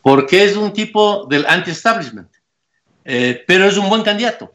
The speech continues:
Hay gente que se siente expresada por este señor, que es violento, que rompe las normas, que es racista y demás. Eh, o sea, buen candidato no es lo que a mí me gusta.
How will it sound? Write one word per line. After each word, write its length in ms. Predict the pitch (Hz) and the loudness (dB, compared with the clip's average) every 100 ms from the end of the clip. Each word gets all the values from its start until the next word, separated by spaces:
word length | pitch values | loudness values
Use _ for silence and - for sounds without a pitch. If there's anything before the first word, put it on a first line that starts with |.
| _ | _
Hay 200 | - 170 | -8 -6
gente 440 | 165 220 233 233 226 | -4 -2 -2 -2 -4
que 140 | 185 | -6
se 100 | 156 | -6
siente 380 | - 196 202 208 | -4 -4 -4 -4
expresada 720 | 196 - 214 - 190 196 190 | -6 -4 -4 2 2 2 0
por 160 | 143 160 | -2 -6
este 240 | 170 190 | -8 -8
señor, 440 | 202 190 175 170 _ _ _ _ - | -2 0 0 -4 _ _ _ _ 0
que 120 | 170 | 0
es 120 | 180 | 2
violento, 580 | 190 196 190 185 185 170 | 2 2 2 0 -4 -6
que 120 | 139 | -2
rompe 360 | 131 202 202 185 | 0 0 0 -2
las 200 | 180 165 | -2 0
normas, 540 | 190 185 170 170 - 135 - _ | 0 0 0 -4 -8 -20 -20 _
que 140 | - 185 | 0 2
es 120 | 196 | 2
racista 800 | 185 175 190 185 - 180 180 - _ _ _ - | -2 -4 -6 -12 -6 -4 -4 -8 _ _ _ -6
y 100 | 143 | -2
demás. 420 | 202 165 - _ _ _ _ _ - | 0 -2 -6 _ _ _ _ _ -8
Eh, 920 | 120 120 117 113 110 107 104 95 - _ _ _ _ _ _ _ _ - - | -2 0 0 -2 0 0 -2 -4 -12 _ _ _ _ _ _ _ _ -6 -2
o 40 | 160 | 0
sea, 300 | 175 - - | 0 -2 -8
buen 280 | 135 247 262 | 0 2 4
candidato 460 | 247 185 220 226 | 2 0 0 0
no 80 | 190 | -2
es 80 | 226 | -2
lo 120 | 208 | -2
que 80 | 175 | -2
a 20 | |
mí 100 | 185 | -4
me 80 | 190 | -2
gusta. 440 | 202 202 - - | -2 -4 -6 -16